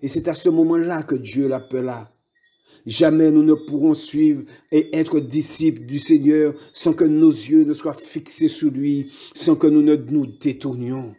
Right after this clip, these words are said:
C'est le sens d'ailleurs de la repentance et la conversion, se détourner, se détourner d'eux pour se tourner vers. «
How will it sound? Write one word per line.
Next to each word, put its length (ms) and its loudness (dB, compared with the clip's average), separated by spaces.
C'est 160 -2
le 100 4
sens 380 -2
d'ailleurs 340 2
de 80 0
la 120 -2
repentance 760 -2
et 20 -2
la 120 -4
conversion, 840 -6
se 160 -6
détourner, 840 -4
se 180 -2
détourner 580 4
d'eux 380 0
pour 100 -10
se 120 -6
tourner 420 -4
vers. « 500 -6